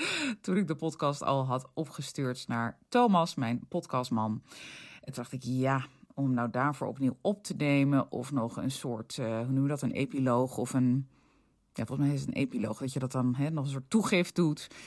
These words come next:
Ik denk, nee, dat gaan we niet doen. Dan begin ik er gewoon volgende keer in de podcast mee. Dus dat is nu. Want, eh, je hebt misschien al het een en ander voorbij zien komen op, eh,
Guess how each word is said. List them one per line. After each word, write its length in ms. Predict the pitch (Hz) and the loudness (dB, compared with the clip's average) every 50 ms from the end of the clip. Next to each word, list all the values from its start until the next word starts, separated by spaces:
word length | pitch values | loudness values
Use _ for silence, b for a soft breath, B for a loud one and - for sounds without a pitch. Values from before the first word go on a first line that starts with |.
| B B | B B
Ik 80 | B | B
denk, 120 | - 147 135 | -8 -4 -2
nee, 180 | 143 110 - | 0 0 -2
dat 120 | - 160 156 | -4 -6 -8
gaan 200 | - - 185 180 | -4 -2 -2 0
we 60 | 165 | 0
niet 140 | 151 143 147 | 0 2 2
doen. 160 | 220 330 392 523 - B B B B B B B B B B | 2 2 2 -2 -6 B B B B B B B B B B
Dan 180 | - 220 233 226 | 0 2 2 2
begin 220 | 233 220 226 208 | 2 4 4 2
ik 100 | 196 190 | 4 2
er 80 | 180 165 | 0 0
gewoon 320 | - 147 135 139 135 - - | 2 4 6 6 6 4 0
volgende 440 | - - 135 123 120 - 135 117 120 | -2 -2 0 0 2 2 0 0 0
keer 300 | - - 131 113 - - | 0 0 0 0 0 -2
in 140 | - 127 127 | -2 0 0
de 60 | 123 | 0
podcast 540 | 113 - 120 110 - - 110 95 92 - - | 0 0 -4 -6 -4 -2 -2 -2 -2 -4 -4
mee. 280 | - - 73 - - - _ | -2 -2 -2 -4 -8 -14 _
Dus 240 | _ 302 349 339 - | _ 2 2 2 4
dat 200 | - 262 269 262 - | 6 6 6 6 4
is 220 | - 202 214 214 | 4 4 6 8
nu. 360 | 247 262 392 - 226 - - - _ _ _ _ _ _ _ _ _ _ _ _ _ _ _ _ - - | 10 12 12 12 12 10 6 -2 _ _ _ _ _ _ _ _ _ _ _ _ _ _ _ _ -18 0
Want, 380 | - 190 165 165 165 160 - - | 6 6 8 8 6 4 0 0
eh, 180 | - 151 147 147 | 2 2 2 4
je 80 | 156 | 2
hebt 120 | 175 190 208 | 2 2 2
misschien 260 | 202 190 - 190 165 | 2 2 2 2 2
al 80 | 143 | 2
het 80 | - - | 4 4
een 100 | 147 139 | 4 4
en 80 | 135 135 | 4 4
ander 140 | 127 127 | 4 2
voorbij 300 | 127 - 156 180 190 202 | 0 0 2 2 4 4
zien 160 | 190 180 151 139 | 4 2 0 0
komen 500 | - 135 127 127 127 127 120 120 117 - | 2 2 4 4 4 4 4 2 2 0
op, 320 | - 123 123 120 - - - | -2 -2 -2 -2 -4 -8 -10
eh, 280 | - 127 120 117 117 | -6 -6 -4 -4 -4